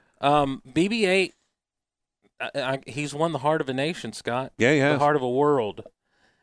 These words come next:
Speaker 1: And, uh, and of course, we're first introduced to him. That's a standard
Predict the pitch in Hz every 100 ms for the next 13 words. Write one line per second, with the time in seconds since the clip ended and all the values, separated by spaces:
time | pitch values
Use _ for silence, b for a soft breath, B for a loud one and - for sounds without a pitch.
0 | _ 127 123 123 117 117 113 110 110 120
1 | 117 117 - - 131 - 127 123 123 -
2 | 147 - 135 127 127 - 127 131 139 143
3 | 120 113 - - - 120 117 107